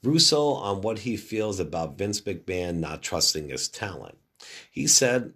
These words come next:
"I look today and every word is scripted. Every promo sounds the same. It's a wrestling promo. Nobody has any personality."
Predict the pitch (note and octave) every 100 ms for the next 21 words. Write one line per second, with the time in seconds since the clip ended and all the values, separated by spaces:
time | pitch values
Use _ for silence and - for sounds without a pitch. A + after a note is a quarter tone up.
0 | - A2 B2 E3 D#3+ - G#2 G2 F#2+ A2+
1 | A#2+ - F2 F2 F2 G2 E2 E2+ D#2 D2
2 | - - F#2+ - - - _ - _ -
3 | G#2+ D#3 C#3+ - C3 G#2+ G2+ F#2+ F2 D#2+
4 | D2+ C#2 C2+ - - F#2+ - - _ -
5 | - E2 - F2+ F2 G#2 - B2 A2 -
6 | C3 G#2 D2 - - _ _ _ - F2
7 | G2 B2 A#2+ A2+ A2 F#2+ G2 F2 - G2+
8 | - E2 G2 G2 C#2 G#1 -